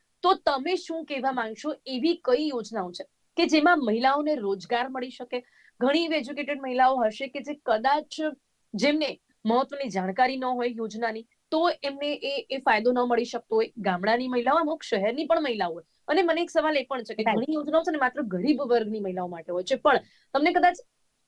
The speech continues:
Speaker 1: I don't know, but ખ્યાલ હશે કે વધારે જે સમસ્યા છે ને મધ્યમ વર્ગની મહિલાઓને આવતી હોય છે. કારણ કે actually
Speaker 2: રાઈટ, સાચી
Speaker 1: એ
Speaker 2: વાત
Speaker 1: ઘણું
Speaker 2: છે.
Speaker 1: હોય છે. ગરીબ વર્ગની મહિલાઓને કદાચ એમને બહાર આવવાની પરમિશન ન હોય કે પછી ન આવવા માંગતી હોય.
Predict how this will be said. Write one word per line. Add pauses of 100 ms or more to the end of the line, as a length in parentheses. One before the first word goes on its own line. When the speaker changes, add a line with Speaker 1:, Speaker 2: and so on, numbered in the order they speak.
(360)
Speaker 1:
I
don't
know,
but
ખ્યાલ
હશે
કે
વધારે
જે
સમસ્યા
છે
ને
મધ્યમ
વર્ગની
મહિલાઓને
આવતી
હોય
છે.
કારણ
કે
actually
Speaker 2:
રાઈટ,
સાચી
Speaker 1:
એ
Speaker 2:
વાત
Speaker 1:
ઘણું
Speaker 2:
છે.
Speaker 1:
હોય
છે.
ગરીબ
વર્ગની
મહિલાઓને
કદાચ
એમને (720)
બહાર
આવવાની
પરમિશન
ન
હોય
કે
પછી
ન
આવવા
માંગતી
હોય.